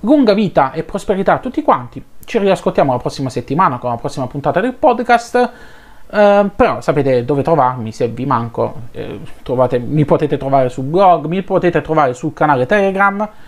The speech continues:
mi potete trovare nel canale della community Telegram di Marcos Box, dove ci sono, io rispondo, eh, rispondo se mi, se mi, se mi evocate, ma anche se non mi evocate, perché sono come un prezzemolino e sto sempre attivo. Mi trovate sui vari social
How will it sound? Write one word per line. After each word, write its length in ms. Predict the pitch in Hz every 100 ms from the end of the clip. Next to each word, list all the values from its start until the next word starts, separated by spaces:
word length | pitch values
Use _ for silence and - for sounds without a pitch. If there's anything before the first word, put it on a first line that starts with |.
| - -
mi 140 | - 320
potete 340 | 220 220 175
trovare 320 | 175 220 190
nel 160 | 156 147
canale 320 | - 208 202
della 220 | 135 127
community 500 | 123 156 226 202 135
Telegram 640 | 139 143 143 131 127 131 127
di 180 | 123 139
Marcos 380 | 123 - 170 175
Box, 360 | 214 - -
dove 240 | 127 143 101
ci 140 | 202
sono, 240 | 208 214 127
io 160 | 120
rispondo, 680 | 143 - - 180 175 180 175 - - - - -
eh, 300 | - - 135
rispondo 340 | 123 - 123
se 100 | 117 123
mi, 220 | 117 113
se 120 | 123
mi, 240 | 117 123
se 100 | 113
mi 120 | 127 127
evocate, 360 | 120 202 170
ma 80 | 123
anche 160 | 131 -
se 100 | 123
non 120 | 123
mi 60 |
evocate, 360 | 160 233 196 113
perché 240 | - -
sono 320 | 104 160 127 117
come 140 | 123
un 80 | 113
prezzemolino 560 | 120 - 135 151 120
e 20 | 107
sto 140 | 151
sempre 320 | - 120 135
attivo. 360 | - 269 262 254 - - - - - - - -
Mi 120 | 247
trovate 360 | 233 175 170 123
sui 260 | 113 127 120
vari 260 | 143 123
social 680 | 123 156 147 123 117 117